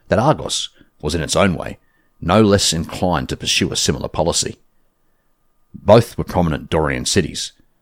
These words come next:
whose Achaean or Argive past was an important connection to establish legitimacy of their own standings within Greece. Both cities, Argos and Sparta,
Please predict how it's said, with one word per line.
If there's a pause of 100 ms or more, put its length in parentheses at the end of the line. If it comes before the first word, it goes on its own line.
(340)
whose
Achaean
or
Argive
past
was
an
important
connection
to
establish
legitimacy
of
their
own
standings
within
Greece. (1120)
Both
cities, (320)
Argos
and
Sparta,